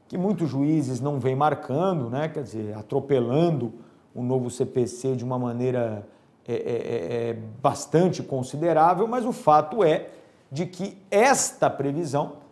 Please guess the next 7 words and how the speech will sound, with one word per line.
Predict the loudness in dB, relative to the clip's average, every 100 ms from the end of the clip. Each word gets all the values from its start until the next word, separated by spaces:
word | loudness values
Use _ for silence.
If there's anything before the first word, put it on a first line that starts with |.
| _ -10
estabelece, | -8 2 4 4 4 4 2 -4 -12 -18 _ _ _ _ _ _ _ -4
né, | -2 -2
a | 4 4
realização | 6 8 8 8 6 4 2 0 0 2
de | 0
uma | 0 2
audiência | 2 0 0 0 -2 -2 -4 -4